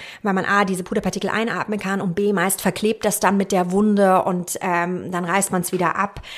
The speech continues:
beim nächsten, äh, Pflasterwechsel. Also bitte auch keine Puder verwenden.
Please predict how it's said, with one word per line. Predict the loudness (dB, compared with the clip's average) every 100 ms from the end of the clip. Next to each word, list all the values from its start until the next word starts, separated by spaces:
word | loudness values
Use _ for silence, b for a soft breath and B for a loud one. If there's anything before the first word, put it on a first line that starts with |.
| B
beim | 0 2
nächsten, | 2 0 -2 -2 0
äh, | 0 0
Pflasterwechsel. | 0 -2 0 -2 -4 -4 -4
Also | -4 -4
bitte | -4 -4
auch | -6
keine | -2 -2 -2 -6 _
Puder | -6 2 4
verwenden. | 4 0 2 0 -2 -2 0 0